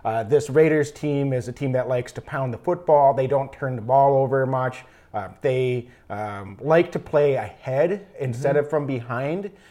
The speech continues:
Speaker 1: And, um, so we saw that last week against the Lions. Uh, certainly, uh, we were fortunate enough to have, uh, a battle and an effort and come back and escape with a victory. But we can't count on that two weeks in a row, can we?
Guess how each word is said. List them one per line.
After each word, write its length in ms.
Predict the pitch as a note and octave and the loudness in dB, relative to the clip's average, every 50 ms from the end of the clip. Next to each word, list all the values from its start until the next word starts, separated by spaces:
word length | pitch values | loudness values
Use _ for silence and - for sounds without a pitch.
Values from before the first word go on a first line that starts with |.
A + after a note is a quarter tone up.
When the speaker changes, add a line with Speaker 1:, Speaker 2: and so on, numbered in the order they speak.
| - _ _ _ | -20 _ _ _
Speaker 1:
And, 580 | - D3+ D3+ C#3+ C#3 C#3 C3+ C3+ C3+ B2+ C3+ C3 - - _ _ _ | -6 -4 -2 -2 0 0 0 0 -2 -4 -6 -8 -12 -16 _ _ _
um, 280 | - B2+ B2+ B2 B2+ B2+ | -4 -4 -4 -4 -6 -4
so 240 | - - D3 C#3+ C#3 | 2 2 4 4 4
we 140 | C#3 E3 | 2 0
saw 260 | E3 - E3+ D#3 D#3+ D#3 | 0 4 4 4 6 6
that 220 | D#3 D3+ C#3+ B2 | 4 4 4 2
last 320 | C3+ C3+ C3+ C#3 - - | 2 0 0 0 -2 -4
week 180 | D3 C3+ B2+ B2+ | -6 -6 -6 -6
against 320 | A#2 G#2+ C3+ B2+ B2 C3 | -2 -2 -2 -2 -2 -4
the 80 | - A#2+ | -6 -4
Lions. 580 | A#2+ C3+ D3+ D3+ C#3+ C3 B2 A#2+ A#2+ A#2 - - _ _ _ _ | -2 -2 -2 -2 -2 -2 -2 -4 -6 -10 -12 -20 _ _ _ _
Uh, 140 | B2 A#2 B2 | -6 -6 -6
certainly, 720 | - - D#3 D3 D3 D3 D3 C#3 C#3 C#3 C#3 C3+ C3 - - | -2 2 2 2 2 2 -2 -4 -2 -2 -2 -4 -6 -8 -8
uh, 220 | B2+ A#2+ A#2 A#2+ B2 | -6 -4 -4 -4 -4
we 460 | B2 C#3 C#3 C3+ C3+ C3 B2 A#2 - - _ _ | -4 -4 -2 -2 -2 -4 -4 -6 -10 -16 _ _
were 320 | - C#3+ C#3 C3+ C3+ B2 - | 0 0 2 2 0 0 4
fortunate 480 | - F#3 F3+ F#3 F3+ F#3 F#3 F3+ E3+ D#3 | 6 6 6 6 4 2 0 0 2 4
enough 380 | D#3+ D#3 D3+ D#3 D3+ - - | 4 4 4 4 2 0 -6
to 360 | - D#3 D#3 D3+ C#3 C#3 C#3 C3+ - - _ | -4 -2 0 0 2 0 -2 -4 -8 -8 _
have, 420 | - C#3+ D3 C#3+ C#3+ C#3 C3+ B2+ C#3 A#2 G#2 C3+ | 0 2 4 4 4 4 2 0 -6 -10 -8 -6
uh, 460 | C3 A#2+ A#2+ A#2+ A#2 A#2+ A#2 A2 A2 G#2+ A2+ - - - G#2+ | -4 -2 -2 -2 -4 -6 -8 -10 -12 -14 -14 -16 -16 -14 -8
a 140 | B2 D3+ C3 A2+ A2 - - | -6 -6 -6 -6 -6 0 2
battle 420 | D#3+ D3 D3 D#3 E3 E3+ D#3+ D#3 | 4 6 6 6 6 6 6 4
and 100 | D3+ D3 | 4 2
an 80 | C#3 C3+ | 0 0
effort 500 | C3+ C#3 C#3 - D3 C#3+ C3+ C#3+ C#3+ - C#3 | 0 0 0 0 0 0 0 -2 -4 -8 -8
and 420 | D3 C3 B2+ B2 B2 B2 A#2+ A#2+ | -6 -4 -4 -2 -4 -4 -6 -8
come 220 | - - E3+ D#3 D3 | -4 -2 -2 0 2
back 320 | D3+ C#3 C#3 C3+ C3 - | 2 2 2 2 0 0
and 80 | C3 A#2+ | -6 -8
escape 420 | A2+ - - - D#3 C#3 C3+ C#3 | -10 -10 -2 0 0 2 2 0
with 160 | C3 B2 - | -6 -6 -6
a 40 | A#2 | -8
victory. 640 | G#2 G#2+ C#3+ D3 D3 D3 - B2 A#2 G2 F2+ - - _ _ - _ _ _ - | -2 0 2 2 2 0 -4 -6 -6 -6 -6 -8 -12 _ _ -20 _ _ _ 2
But 200 | C#3+ D3 - C#3+ | 2 2 4 2
we 80 | E3 | -2
can't 340 | D#3 - F3+ F3 E3 D3+ - | -2 0 0 0 0 -2 -4
count 240 | - E3+ D3+ D3+ C#3+ | -4 -4 -2 -2 -2
on 180 | C3 B2+ B2+ | -4 -6 -6
that 240 | A#2+ A#2 A2 A2 - | -6 -8 -8 -10 -12
two 160 | - - D3 | -8 -6 -6
weeks 280 | A#2+ A#2 A2+ - - - | -4 -4 -6 -8 -8 -8
in 60 | A#2 | -8
a 20 | A2 | -6
row, 320 | A2 A2 A2 G2 F#2 - | -6 -6 -6 -6 -8 -10
can 240 | - A#2 G2 F#2 F#2 | -12 -14 -14 -14 -16
we? 100 | E2 | -16